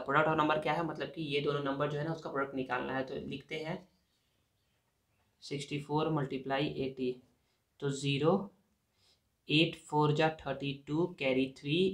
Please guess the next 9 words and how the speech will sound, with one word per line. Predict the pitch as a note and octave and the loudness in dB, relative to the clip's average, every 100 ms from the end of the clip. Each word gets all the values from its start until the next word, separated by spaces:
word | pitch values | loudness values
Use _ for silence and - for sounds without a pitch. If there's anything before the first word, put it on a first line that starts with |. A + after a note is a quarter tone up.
| - - | -2 -4
eight | C#3+ D#3+ | 0 -2
six | - - C#3+ - - | -4 -6 -6 -6 -2
जा | D3 D3 | 0 2
forty | C3+ C3+ C#3+ C#3 C#3 | 2 0 0 -2 0
eight | F3 - - | 0 -2 -6
and | D3 C3 - | -2 -2 -2
three | D3 F#3 | 0 0
fifty | C#3+ C#3+ - F#3+ A3 - _ _ _ _ _ _ - | 0 -8 0 0 0 -8 _ _ _ _ _ _ -6
one। | C#3 C3+ | 0 0